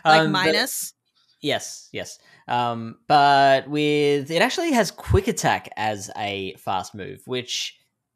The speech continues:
Speaker 2: serves it better than Spark. It's got the same energy generation, doesn't have the same type attack bonus, but, uh, it still beats your Poliwrath and your Charizard with the Quick Attack, and it also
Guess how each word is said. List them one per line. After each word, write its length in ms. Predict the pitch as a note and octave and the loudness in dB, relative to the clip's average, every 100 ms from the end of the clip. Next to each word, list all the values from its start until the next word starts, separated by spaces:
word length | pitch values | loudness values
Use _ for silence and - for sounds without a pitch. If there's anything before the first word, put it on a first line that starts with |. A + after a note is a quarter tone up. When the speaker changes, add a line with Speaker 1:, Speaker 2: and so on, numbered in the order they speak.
| _ | _
Speaker 2:
serves 480 | - - - F3+ A3+ | -8 -4 0 0 0
it 140 | B3 - | -4 -2
better 180 | C#3 | 0
than 140 | C#3 C#3 | -2 -2
Spark. 340 | - F#3 - | 2 2 0
It's 100 | A#2+ | -4
got 140 | - - | -8 -6
the 60 | |
same 280 | - E3+ F#3+ | -2 -2 -4
energy 360 | - C#3 C#3 C3+ | -6 -6 -6 -6
generation, 760 | A#2 A#2+ G#2 E2+ E2+ G#2 C#3 _ _ _ - | -6 -8 -6 -8 -8 -12 -16 _ _ _ -4
doesn't 220 | C#3+ E3 | -4 -2
have 160 | D#3+ D3 | -2 -2
the 60 | |
same 260 | C3+ C3+ B2 | -4 -4 -4
type 240 | - A2+ | -2 -4
attack 340 | G2+ - B2 - | -4 -4 -4 -4
bonus, 380 | F#2 E2 G2 - | -8 -8 -14 -10
but, 300 | - G2+ - | -4 -4 -6
uh, 760 | _ _ _ _ _ - - - - | _ _ _ _ _ -20 -20 -20 -12
it 240 | D#3 D3 | -10 -8
still 520 | - - E3 G3 F3 - - | -6 -6 0 0 -2 -8 -2
beats 360 | C3+ E3 - | -2 -2 -6
your 120 | C3 | -8
Poliwrath 560 | A#2+ B2+ A#2+ A#2 A#2+ A#2 | -4 -2 -2 0 0 -2
and 80 | G#2+ | -8
your 100 | G#2 | -6
Charizard 600 | - G#2+ G#2 A2+ G2+ G2+ _ _ | -2 -2 0 -2 -4 -6 _ _
with 180 | A#2 G2+ | -12 -12
the 60 | G#2+ | -10
Quick 240 | - C#3 | -8 -8
Attack, 340 | D#3 E3+ F3+ - | -2 -2 -2 -6
and 200 | B2 B2 | -8 -6
it 80 | A#2+ | -4
also 680 | C3 B2 C3+ A#2+ A#2 A2 | -4 -4 -2 -2 -2 -4